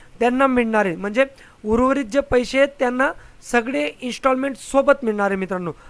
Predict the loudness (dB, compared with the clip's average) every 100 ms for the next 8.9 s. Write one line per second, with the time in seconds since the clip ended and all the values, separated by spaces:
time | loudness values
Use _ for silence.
0 | -6 2 2 4 0 0 -2 0 2 0
1 | 0 0 0 0 -2 -2 -4 -4 -6 -6
2 | -4 -2 2 2 0 -10 -20 -4 -4 2
3 | 2 2 -10 -20 -2 2 2 2 0 0
4 | 0 -2 -2 0 2 0 -2 -14 -20 -18
5 | -4 0 4 6 8 6 4 -2 0 2
6 | 2 0 -2 -2 -4 -4 -2 -2 -4 -16
7 | _ -20 -20 -20 _ _ 0 0 6 6
8 | 6 -4 2 4 4 2 0 2